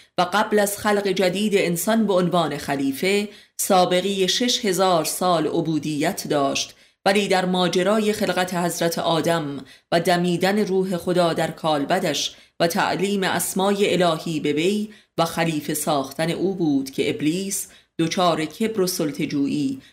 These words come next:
و بخل و انکار شد و از امر خدا در سجدهٔ آدم ابا نمود و کافر شد. و دلایل ابلیس در کفرش نیز کمابیش خردمندانه و مقرون به واقعیت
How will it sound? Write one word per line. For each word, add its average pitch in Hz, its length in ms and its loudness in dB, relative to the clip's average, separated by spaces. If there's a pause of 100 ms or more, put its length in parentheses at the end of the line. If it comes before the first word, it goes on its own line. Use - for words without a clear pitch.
(120)
و 165 80 2
بخل 185 380 0
و 165 60 2
انکار 180 500 -2
شد - 400 -2 (260)
و 165 40 2
از 160 280 2
امر 202 300 2
خدا 170 420 2
در 160 140 -2
سجدهٔ 185 600 0
آدم 165 440 0
ابا 190 380 0
نمود 151 480 -4
و 147 80 -4
کافر 143 440 -6
شد. 143 400 -6 (720)
و 214 100 4
دلایل 196 520 4
ابلیس 170 560 -2
در 165 140 0 (100)
کفرش 214 460 -2
نیز 139 340 -4 (340)
کمابیش 170 680 0
خردمندانه 151 1120 -2
و 180 100 0
مقرون 175 520 -2
به 175 100 2
واقعیت 165 640 -2